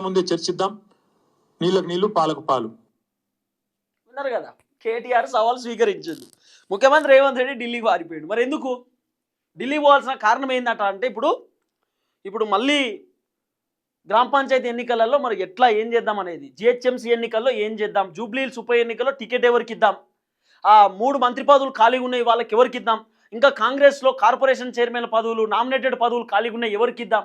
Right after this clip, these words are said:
Speaker 2: ఈ చర్చ అటు ఇప్పుడు. రైతులకు సంబంధించేమో సవాల్ విసిరిండు, ఆయన ఢిల్లీ పడ్డాడు. ఇప్పుడు ఢిల్లీలో ఏం జరుగుతుంది సార్ చెప్పుర్రంటే, మరి నామినేటెడ్ పోస్టులు,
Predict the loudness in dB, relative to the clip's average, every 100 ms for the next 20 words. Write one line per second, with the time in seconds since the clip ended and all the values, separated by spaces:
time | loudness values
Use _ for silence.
0 | -6 -18 -8 -8 0 -2 -2 -18 -20 _
1 | _ _ _ _ _ _ _ _ _ _
2 | _ -8 -2 -2 2 2 2 -2 -2 -4
3 | 0 2 4 6 6 4 0 -6 -4 0
4 | -2 -2 -6 -2 0 0 -2 -6 -10 _
5 | _ _ -12 -6 -2 4 4 6 4 2
6 | 0 2 2 0 -2 -4 -2 0 0 0
7 | _ _ -2 0 0 -2 -4 -2 0 2
8 | 2 0 0 -2 -2